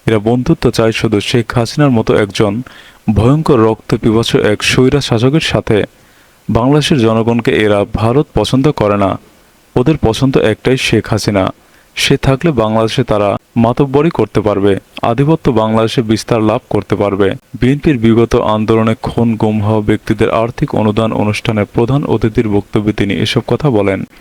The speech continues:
বেগম খালেদা জিয়া দেশের সার্বভৌমত্বের প্রশ্নে কখনো আপোষ করেননি মন্তব্য করে রিজভী বলেন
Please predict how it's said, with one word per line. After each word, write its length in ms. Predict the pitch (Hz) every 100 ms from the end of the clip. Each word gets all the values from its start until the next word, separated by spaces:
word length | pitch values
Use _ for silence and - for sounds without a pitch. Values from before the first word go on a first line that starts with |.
| -
বেগম 340 | 113 127 160 156
খালেদা 380 | - 117 110
জিয়া 180 | 113 120
দেশের 320 | 113 104 120
সার্বভৌমত্বের 1000 | 104 - 117 117 131 117 110 110 - 120
প্রশ্নে 400 | 110 104 101 120 -
কখনো 300 | 104 110 107
আপোষ 440 | - 113 131 -
করেননি 320 | - 110 113
মন্তব্য 500 | 110 101 101 110 107
করে 220 | 104 101
রিজভী 340 | 101 107 104 135
বলেন 400 | 107 98 98